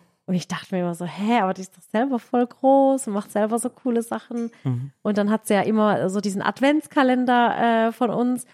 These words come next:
Speaker 1: war ja damals nicht ein Sally-Adventskalender, aber halt, das war ja eine, eine Kooperation
Speaker 2: Mit
Speaker 1: damals.
Speaker 2: Brand News, ja.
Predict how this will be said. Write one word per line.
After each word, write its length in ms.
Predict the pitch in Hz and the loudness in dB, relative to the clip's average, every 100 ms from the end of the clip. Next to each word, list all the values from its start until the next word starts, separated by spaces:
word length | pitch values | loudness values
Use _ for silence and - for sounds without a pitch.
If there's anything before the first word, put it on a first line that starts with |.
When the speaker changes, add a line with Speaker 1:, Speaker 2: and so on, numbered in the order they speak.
| - | -8
Speaker 1:
war 180 | 202 233 | 0 4
ja 160 | 247 | 2
damals 440 | 240 247 233 240 240 | 0 0 0 0 0
nicht 180 | 247 | 0
ein 100 | 233 | 0
Sally-Adventskalender, 1080 | 202 226 226 277 - - 262 254 269 254 240 | 0 2 4 2 0 0 -2 0 0 2 2
aber 240 | 202 214 202 | 0 0 2
halt, 280 | 208 202 - _ _ - | 0 0 -8 _ _ -8
das 140 | 196 | -2
war 80 | 214 | 2
ja 60 | |
eine, 200 | 202 202 | 2 2
eine 180 | 180 208 | 2 -2
Kooperation 640 | 196 226 208 214 - 240 | 2 2 2 -2 -2 0
Speaker 2:
Mit 60 | 254 | 2
Speaker 1:
damals. 260 | 254 254 247 | 4 4 4
Speaker 2:
Brand 140 | 247 170 | 2 0
News, 200 | 107 - | -2 -2
ja. 160 | 104 | -6